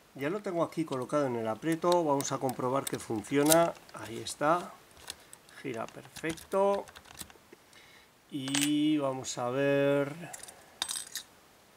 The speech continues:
no he ganzuado aún este cilindro. Ahí podría ser,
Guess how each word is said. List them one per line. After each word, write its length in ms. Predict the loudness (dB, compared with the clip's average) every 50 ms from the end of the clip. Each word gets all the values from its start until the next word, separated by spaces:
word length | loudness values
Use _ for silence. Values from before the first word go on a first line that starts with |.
| -20 -20 -20 -20 -20 -20 -20 -20 -20 -20 -20 -8 0
no 120 | 2 2
he 40 | 4
ganzuado 400 | 4 4 2 2 0 2 4 4
aún 180 | 6 6 6
este 240 | 4 2 -2 -6 -8
cilindro. 760 | -6 -4 -6 -4 0 0 0 2 2 2 2 4 2 2 -2 -6 -12 -20 -20 -20 -20 -20 -20 -20 -20 -20 -20 -20 -20 -20 -20 -20 -20 -20 -20 -20 -20 -20 -20 -20 -20 -20 -20 -20 -18
Ahí 180 | -16 -16 -16 -16 -16
podría 400 | -14 -14 -14 -12 -12 -14 -12 -14
ser, 320 | -12 -12 -10 -10 -10 -12